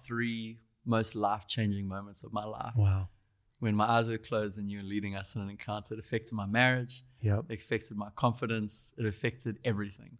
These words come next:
Speaker 2: Yeah.
Speaker 1: And, uh, and then I'm sitting here with you eight years later talking about encounters. So
Speaker 2: It's
Speaker 1: it just
Speaker 2: incredible, man.
Speaker 1: feels
Speaker 2: Yeah.
Speaker 1: surreal and just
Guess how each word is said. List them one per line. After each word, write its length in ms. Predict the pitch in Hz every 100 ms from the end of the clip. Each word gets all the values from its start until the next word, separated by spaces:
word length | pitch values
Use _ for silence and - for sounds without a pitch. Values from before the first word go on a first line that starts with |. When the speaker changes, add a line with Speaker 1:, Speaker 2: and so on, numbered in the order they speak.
| -
Speaker 2:
Yeah. 240 | 127 107 95 - _ -
Speaker 1:
And, 440 | 120 104 101 98 104
uh, 380 | 98 98 95 98 - _ _ _ _ _ _ 123
and 160 | 113
then 80 | 117
I'm 160 | 113 110
sitting 320 | - 117 104
here 340 | 113 107 104
with 220 | 104 101
you 380 | 120 110 107 104 - - - _ - -
eight 200 | 127 127
years 160 | 123 107
later 200 | 110 104
talking 440 | - 123 127 117
about 280 | 101 104 104
encounters. 680 | 107 - 113 110 127 147 - -
So 200 | - 123
Speaker 2:
It's 80 | 113
Speaker 1:
it 40 |
just 100 | 110
Speaker 2:
incredible, 220 | 131 110 107
man. 60 |
Speaker 1:
feels 500 | 107 127 117 101 - - -
Speaker 2:
Yeah. 300 | 113 104 95 -
Speaker 1:
surreal 680 | - - 120 117 110 110 101
and 160 | 104 110
just 240 | 113 -